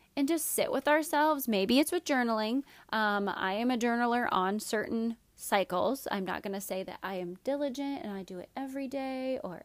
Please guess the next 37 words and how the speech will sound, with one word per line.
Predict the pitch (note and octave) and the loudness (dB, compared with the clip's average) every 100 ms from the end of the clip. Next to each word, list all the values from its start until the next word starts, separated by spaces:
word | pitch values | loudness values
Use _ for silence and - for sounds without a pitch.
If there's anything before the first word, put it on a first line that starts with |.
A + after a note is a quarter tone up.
| - | -6
every | D4 C#4+ C#4 | -6 -4 -2
night. | C4 C4 C4 B3 _ _ _ | 0 0 -4 -4 _ _ _
No, | F3+ F#3 - _ - - - | -6 -6 -8 _ -20 -20 -14
it | G3+ G3 | -10 -6
doesn't | F#3+ B3+ | -2 -2
happen, | A3 F3+ F#3+ F#3 | -4 -4 -4 -4
because | F#3 F3+ F#3+ | -6 -6 -4
when | F#3 | -2
we | F#3+ - | -2 -2
add | G3+ G#3 G#3 - | 0 2 2 2
all | G3 G#3 | 4 4
these | G#3+ G#3 F#3+ | 2 0 0
other | G3+ G3 F#3+ | 0 0 0
habits | F#3 G3+ A#3+ - | -2 0 0 0
in, | G3+ A3+ D4 - - | -2 0 0 -4 -6
sometimes | - F#4+ F#4+ D#4 | 0 2 2 2
we | D4 | 2
just | C4+ C4 | 0 -2
don't | A#3+ | -2
have | A#3 G3+ | 0 2
room | C#4+ C4+ | 6 6
for | G3 F3+ | 4 -2
them, | - G3+ A#3 | -2 -2 2
or | C4+ C4+ | 4 4
it | C4+ C#4 | 2 -4
doesn't | D4+ D4 - - | -4 -6 -8 -6
feel | C#4+ D4 C4+ G#3 | -2 0 0 -4
right. | E3+ E3 - - _ - - | -6 -6 -8 -18 _ -20 -14
You're | A#3 | -4
not | B3 C4 | 0 2
aligned | A#3 A3 G#3+ A#3 A#3 | 2 2 2 2 0
with | G#3 G3+ | 0 -2
it | G3+ | 0
in | F#3+ | 0
the | |
moment. | F3+ E3+ - - | -2 -4 -6 -10
So | - A#3+ G#3+ | -2 4 4